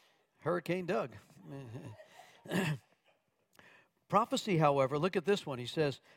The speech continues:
"Prophecy, however, is the benefit for the believers, not unbelievers." Now, let me just say this. If you walk up, have you ever been on street ministry,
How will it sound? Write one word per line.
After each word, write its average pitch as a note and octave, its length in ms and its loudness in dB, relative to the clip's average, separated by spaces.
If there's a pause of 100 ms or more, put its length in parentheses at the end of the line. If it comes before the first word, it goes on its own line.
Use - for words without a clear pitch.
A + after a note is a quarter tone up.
(140)
"Prophecy, G#3+ 600 4
however, C3 680 0 (880)
is D#3 180 0
the D3 100 0
benefit F#3 480 4
for E3 160 -4
the D3 120 -2
believers, D3+ 640 -2 (1800)
not F3 320 2
unbelievers." C#3+ 680 -2 (2250)
Now, C3+ 240 -6 (1400)
let C#3+ 160 -6
me E3+ 100 -6
just D3+ 220 -8
say C#3+ 140 -2
this. A#2 340 -6 (120)
If - 180 -10
you A3 140 -6
walk F#3+ 340 -4
up, E3+ 220 -2
have C#3+ 140 -8
you E3 100 -2
ever G#3+ 140 0
been E3+ 160 0
on D#3+ 180 -2
street F3+ 300 -8
ministry, C3 480 -8